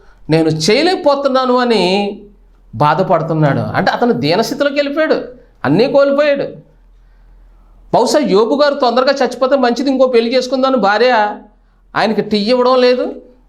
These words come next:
కొంచెం టిఫిన్ కూడా పెట్టడం లేదు. చాలా సందర్భాలు అలాంటివి జరుగుతాయి. నా జీవితంలో అలా జరిగింది. నేను బాలుడిగా పదేళ్ళ ప్రాయంలో నాకు ఒక భయంకర వ్యాధి వచ్చింది. వ్యాధి వస్తే చర్చిలోకి వెళ్ళి పడుకున్నాను.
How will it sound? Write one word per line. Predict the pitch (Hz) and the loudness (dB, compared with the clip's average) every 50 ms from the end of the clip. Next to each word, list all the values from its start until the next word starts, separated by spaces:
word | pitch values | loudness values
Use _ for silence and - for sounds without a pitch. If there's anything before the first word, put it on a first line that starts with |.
| _ - | _ -2
కొంచెం | 190 196 196 - 226 247 - - - - - - | -2 0 0 2 2 2 0 0 -6 -8 -4 -2
టిఫిన్ | 175 165 220 226 220 | 0 2 2 2 2
కూడా | 214 220 220 | 2 0 2
పెట్టడం | 220 208 175 196 185 190 190 180 | 0 0 0 0 0 0 0 -2
లేదు. | 151 120 104 98 98 - - - 190 | -2 -6 -6 -8 -10 -8 -4 0 0
చాలా | 202 269 294 | 2 2 2
సందర్భాలు | - 277 262 262 269 269 294 285 | 2 0 2 2 0 0 0 0
అలాంటివి | 277 262 254 254 277 247 | 0 2 0 0 0 0
జరుగుతాయి. | 220 214 226 240 - - 139 - - - - - - - - | 0 0 0 0 -2 -4 -4 -4 -6 -12 -18 -20 -20 -16 -8
నా | 110 113 131 135 156 | -4 -2 0 0 0
జీవితంలో | 160 196 220 214 277 277 | 0 -2 0 0 0 0
అలా | 254 262 | 0 0
జరిగింది. | 262 254 226 226 233 269 254 123 98 - - | 0 0 -2 -2 -2 -6 -8 -10 -12 -8 -2
నేను | - 170 202 208 | 0 0 0 2
బాలుడిగా | 160 156 165 190 214 214 247 262 | 2 2 2 2 2 2 0 0
పదేళ్ళ | 254 254 202 185 190 208 247 233 | 2 0 0 2 2 0 0 2
ప్రాయంలో | 226 196 190 190 202 214 233 269 277 | 2 2 2 2 2 4 2 2 2
నాకు | 240 208 196 202 208 | 2 0 -2 -2 -4
ఒక | 190 196 | -2 -2
భయంకర | 175 147 160 170 190 202 240 240 | 0 2 2 0 0 0 0 0
వ్యాధి | 233 226 185 160 160 165 185 214 | 0 0 0 0 2 2 2 0
వచ్చింది. | 214 214 208 - 185 160 147 127 120 123 | -2 -4 -4 -6 -4 -2 -2 -2 -2 0
వ్యాధి | 131 143 151 151 175 | 0 0 0 0 -2
వస్తే | 165 - - 208 | -4 -4 -2 -4
చర్చిలోకి | 170 - - 160 156 165 180 180 175 180 | -4 -2 -2 -4 -2 0 -2 0 0 0
వెళ్ళి | 190 160 | 0 0
పడుకున్నాను. | 156 143 - - 156 156 143 127 110 117 - - | 0 0 0 0 0 2 2 2 0 0 -4 -8